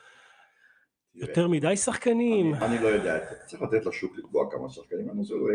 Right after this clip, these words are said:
Speaker 1: בוא נדבר רגע כמה מילים על ה-, על הבעיות. הזכרתי כמה דברים
Speaker 2: כן.
Speaker 1: טבעיים שקורים, בעיקר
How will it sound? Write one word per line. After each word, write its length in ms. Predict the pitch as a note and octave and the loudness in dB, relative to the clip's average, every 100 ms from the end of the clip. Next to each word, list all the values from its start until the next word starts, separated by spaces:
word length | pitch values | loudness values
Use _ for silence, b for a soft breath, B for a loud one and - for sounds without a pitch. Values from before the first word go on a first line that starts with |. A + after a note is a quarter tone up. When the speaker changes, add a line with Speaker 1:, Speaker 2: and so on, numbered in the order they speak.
| G#2 | 4
Speaker 1:
בוא 140 | G2+ G#2+ | 2 2
נדבר 240 | F#2 F2+ | 4 4
רגע 160 | E2+ - | 4 0
כמה 320 | - D#2+ D2+ | -4 -2 -2
מילים 320 | C2 C2+ C#2 | -6 -6 -2
על 140 | C2+ C2+ | -2 -2
ה-, 100 | C2 | -2
על 100 | C2 | -6
הבעיות. 520 | C2 C2+ D#2+ C#2 - - - | -2 2 4 4 -2 -16 -16
הזכרתי 400 | - G#2 - - | -2 0 0 -2
כמה 180 | - D2+ | -4 -4
דברים 180 | C2 - - | -4 -10 -2
Speaker 2:
כן. 120 | C#3+ | 2
Speaker 1:
טבעיים 320 | A2 E2+ G#2 | 4 4 2
שקורים, 440 | G2+ - C#2 C2+ B1 | 2 -4 -4 -4 -6
בעיקר 360 | B1+ - D#2+ D2+ | -18 -8 -4 -2